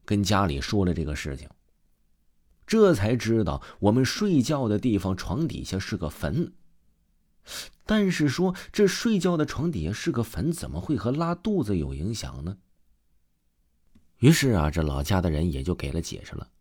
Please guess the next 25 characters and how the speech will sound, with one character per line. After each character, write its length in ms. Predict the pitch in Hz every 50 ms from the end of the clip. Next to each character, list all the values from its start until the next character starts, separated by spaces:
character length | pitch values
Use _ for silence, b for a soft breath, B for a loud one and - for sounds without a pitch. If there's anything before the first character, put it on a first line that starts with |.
| _ _ _
说 220 | - - - 196 196
你 140 | 165 127
是 260 | 113 - - - 202 185
不 100 | 156 151
是 320 | 135 147 160 151 127 107 B B B B
在 260 | B B - 151 143 151
这 120 | - 131
个 80 | 135 131
房 240 | - 90 104 151
子 80 | 160 156
上 180 | 131 151 147 147
动 220 | - 175 156 131
土， 480 | - - - - - - 82 110 120 - B B B B B
这 160 | - 175 170
个 320 | 135 143 139 135 127 123
棺 260 | 120 - 185 185 180 170
材 120 | 151 147
下 180 | 123 - 156 139
面 100 | 127 123
的 100 | 113 95
人 140 | 107 135
不 160 | 135 - 147 170
乐 140 | 180 180
意 300 | 175 170 175 180 175 151
了， 200 | 113 90 80 80